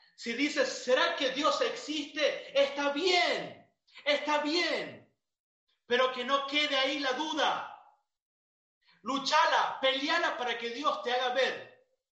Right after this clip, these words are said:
su propósito en vos. Dudar está bien, pero no te quedes ahí.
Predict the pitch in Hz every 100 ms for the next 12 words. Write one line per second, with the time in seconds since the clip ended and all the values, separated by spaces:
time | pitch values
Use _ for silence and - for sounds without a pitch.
0 | _ _ _ _ - - 254 226 233 175
1 | 247 240 247 233 208 214 185 - - -
2 | - _ _ _ _ _ _ _ _ _
3 | _ _ _ - 220 302 285 - 240 254
4 | 196 123 - - _ _ _ _ _ _
5 | _ _ _ _ _ _ _ _ _ 175
6 | 202 220 226 226 220 208 208 175 -